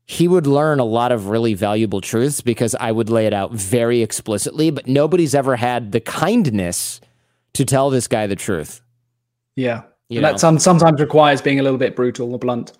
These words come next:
Speaker 1: It does,
Speaker 2: Um,
Speaker 1: but it's
Speaker 2: we've got
Speaker 1: awkward for people, so they don't wanna do it. I, on the other hand, am like, "Hey, if nobody ever tells you this,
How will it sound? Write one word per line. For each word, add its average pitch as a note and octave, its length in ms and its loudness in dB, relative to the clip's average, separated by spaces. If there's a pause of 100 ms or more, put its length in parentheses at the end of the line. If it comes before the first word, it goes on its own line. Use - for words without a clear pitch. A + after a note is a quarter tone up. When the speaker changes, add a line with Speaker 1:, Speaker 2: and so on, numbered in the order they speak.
(260)
Speaker 1:
It F#3+ 100 -2
does, F#3+ 280 4
Speaker 2:
Um, - 40 -14
Speaker 1:
but F#3 120 0
it's F3 100 -4
Speaker 2:
we've G3+ 120 2
got - 80 6
Speaker 1:
awkward C#3+ 180 2
for B2+ 100 -2
people, A2 300 -2
so B2 100 -4
they C3 80 2
don't C3+ 160 0
wanna A#2+ 160 0
do G#2 240 0
it. E2+ 180 -4
I, F3 280 0
on D3 80 0
the B2+ 100 2
other A2 160 0
hand, G#2+ 220 -4
am G#2+ 80 -4
like, G2+ 260 -4 (560)
"Hey, F#3+ 320 0 (140)
if C3+ 160 -2
nobody A3 320 2
ever F#3+ 160 0
tells D3+ 280 0
you - 80 0
this, A3+ 420 -2